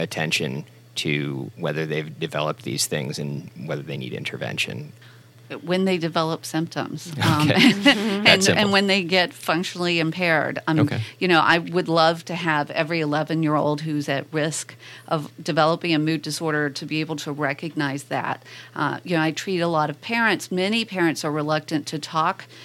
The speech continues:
Speaker 2: to their children about their mood disorder and about getting treatment. And I always encourage them to do that, because what you wanna do as a parent is educate your child and prepare them in case something happens. If,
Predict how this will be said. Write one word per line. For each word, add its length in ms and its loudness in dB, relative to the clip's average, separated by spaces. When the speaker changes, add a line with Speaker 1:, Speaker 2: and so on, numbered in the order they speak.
Speaker 2:
to 140 -4
their 180 2
children 680 2
about 460 2
their 140 0
mood 260 0
disorder 600 -2
and 140 -4
about 300 0
getting 300 0
treatment. 560 -2
And 100 4
I 120 6
always 240 0
encourage 520 -4
them 200 -2
to 100 -8
do 280 -4
that, 240 0
because 560 -4
what 280 0
you 140 -2
wanna 240 2
do 240 -2
as 120 -4
a 60 -4
parent 540 0
is 240 -8
educate 480 -2
your 100 -2
child 500 0
and 120 -8
prepare 500 -4
them 420 0
in 120 -6
case 280 -2
something 440 -4
happens. 560 -4
If, 80 -6